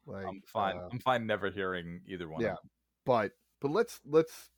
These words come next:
Speaker 1: let's switch gears. I know you wanted to talk about Impact
Speaker 2: I
Speaker 1: for a minute
Speaker 2: do.
Speaker 1: here.
Speaker 2: I do.
Speaker 1: And then we have mail time. We got some questions from the fans that we wanna ask.
Speaker 2: Let's
Speaker 1: So
Speaker 2: do it. Uh, all right. So the Emergence pay-per-view from Impact was this past weekend,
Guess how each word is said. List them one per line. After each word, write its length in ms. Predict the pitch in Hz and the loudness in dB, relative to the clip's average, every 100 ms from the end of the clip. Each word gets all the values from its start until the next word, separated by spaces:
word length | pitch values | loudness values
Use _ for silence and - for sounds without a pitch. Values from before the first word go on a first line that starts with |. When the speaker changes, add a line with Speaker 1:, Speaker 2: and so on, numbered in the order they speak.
| - | -4
Speaker 1:
let's 240 | 135 - | -2 -2
switch 320 | - 156 - | -6 -6 -6
gears. 320 | - 101 95 98 | -6 -4 -4 -4
I 60 | |
know 120 | 98 | -2
you 140 | 110 113 | 0 0
wanted 240 | 107 98 | -2 -4
to 60 | 101 | -6
talk 140 | 95 - | -6 -6
about 140 | 92 | -6
Impact 360 | 95 - 92 90 | -6 -6 -6 -4
Speaker 2:
I 80 | 104 | -4
Speaker 1:
for 60 | |
a 40 | 95 | -2
minute 120 | 110 | 2
Speaker 2:
do. 240 | 131 135 | 6 8
Speaker 1:
here. 240 | 127 101 90 | 6 2 -2
Speaker 2:
I 80 | 101 | -6
do. 280 | 98 110 117 | -6 -4 0
Speaker 1:
And 80 | 117 | 2
then 120 | 117 | 2
we 160 | 131 | 2
have 420 | 127 120 113 104 95 | 6 8 6 2 -2
mail 360 | 107 120 123 | 2 4 4
time. 460 | 117 98 95 92 98 | 4 -2 -4 -4 -4
We 100 | 98 | -2
got 200 | 101 104 | -2 -4
some 200 | 104 92 | -6 -10
questions 580 | - 123 - - 123 123 | 0 0 0 -4 -4 -4
from 180 | - 104 | -6 -6
the 80 | 110 | -6
fans 480 | 127 131 127 127 | -4 -2 -2 -2
that 100 | 113 | -6
we 100 | - | -8
wanna 320 | 101 101 98 90 _ _ _ _ _ _ _ _ - | -6 -4 -6 -10 _ _ _ _ _ _ _ _ -10
ask. 340 | 92 76 - _ - | -10 -10 -18 _ -10
Speaker 2:
Let's 180 | 95 - | -10 -6
Speaker 1:
So 80 | 107 | -2
Speaker 2:
do 120 | 131 | 0
it. 80 | - _ _ - | -2 _ _ 2
Uh, 300 | 110 113 117 - | 4 6 4 6
all 100 | 131 | 4
right. 140 | 90 | 4
So 440 | - - 135 120 - _ _ _ _ _ _ _ _ | -2 2 4 2 -4 _ _ _ _ _ _ _ _
the 180 | 123 127 | -4 -2
Emergence 520 | 123 127 151 156 147 | 0 4 4 4 -2
pay-per-view 520 | - 117 110 90 95 90 | -4 -4 -2 -4 -6 -4
from 200 | 95 95 | -4 -4
Impact 400 | 92 95 85 95 | -2 -4 -4 -6
was 220 | 90 - | -6 -6
this 180 | 90 - | -12 -6
past 320 | 98 92 - | -4 -4 -6
weekend, 460 | 87 - 87 104 | -12 -8 -8 -8